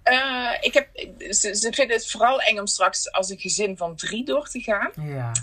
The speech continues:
Speaker 1: Ehm, dat vinden ze heel, heel spannend. Maar ik heb ze ook uitgelegd dat ze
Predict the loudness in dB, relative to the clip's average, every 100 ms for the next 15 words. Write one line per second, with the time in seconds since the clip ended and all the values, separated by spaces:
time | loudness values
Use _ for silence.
0 | -6 -20 -20 _ -8 -6 -4 -4 -8 -8
1 | 0 0 2 -2 0 0 0 0 -2 0
2 | 0 2 0 -2 -6 -2 -2 0 -2 -2
3 | -2 2 0 4 2 4 0 2 2 2